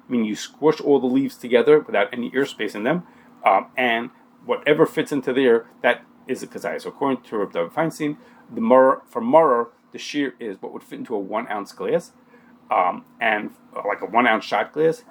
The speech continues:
And for kairech, it's what fits into a glass that holds point seven ounces, so about three quarters of an ounce. Um, so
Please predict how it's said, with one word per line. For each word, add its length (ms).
And 140
for 80
kairech, 600
it's 160
what 200
fits 220
into 220
a 40
glass 280
that 100
holds 240
point 400
seven 380
ounces, 380
so 180
about 260
three 140
quarters 320
of 80
an 80
ounce. 260
Um, 300
so 360